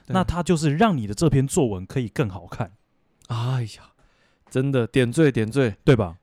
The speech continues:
Speaker 1: 加分，加分。
Speaker 2: 对啊，所以大家还是不要搞错重点了。
Speaker 1: 对啊，
Speaker 2: 如果你们真的觉得走不下去，
Speaker 1: 对。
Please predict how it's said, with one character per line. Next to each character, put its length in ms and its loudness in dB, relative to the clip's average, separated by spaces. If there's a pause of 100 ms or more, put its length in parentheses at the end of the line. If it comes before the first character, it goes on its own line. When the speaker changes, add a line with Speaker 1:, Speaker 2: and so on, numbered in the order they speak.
(100)
Speaker 1:
加 200 0
分， 240 -4
加 160 -2
分。 220 -4
Speaker 2:
对 140 4
啊， 180 -2
所 200 -2
以 260 -2 (760)
大 120 2
家 100 2
还 80 4
是 100 0
不 80 -2
要 100 6
搞 140 -2
错 140 -4
重 180 -4
点 180 -14
了。 160 -20 (160)
Speaker 1:
对 140 6
啊， 20 8
Speaker 2:
如 40 6
果 100 4
你 300 2
们 200 2
真 260 0
的 120 4
觉 160 0
得 140 0
走 200 -4
不 120 -4
下 220 0
去， 280 -4
Speaker 1:
对。 60 -16